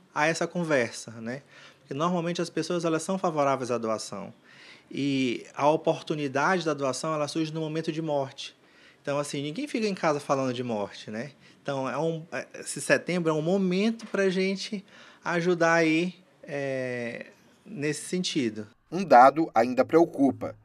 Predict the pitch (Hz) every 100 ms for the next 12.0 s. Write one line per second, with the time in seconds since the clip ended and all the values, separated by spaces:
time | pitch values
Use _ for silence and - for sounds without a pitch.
0 | _ - - 165 190 202 175 143 131 -
1 | 123 110 107 151 156 131 123 - 113 120
2 | 113 107 113 101 90 127 143 160 - -
3 | _ - 95 127 156 151 156 143 - 131
4 | 143 156 160 - - 120 139 135 131 139
5 | 117 104 120 131 - 110 113 113 98 -
6 | 147 170 160 123 113 101 85 - - -
7 | _ - 110 135 151 143 - 110 123 170
8 | 151 117 131 117 120 120 110 101 - 131
9 | 143 123 107 107 123 120 104 110 120 107
10 | 110 156 175 - - _ _ - 131 139
11 | 202 156 139 143 147 180 156 117 120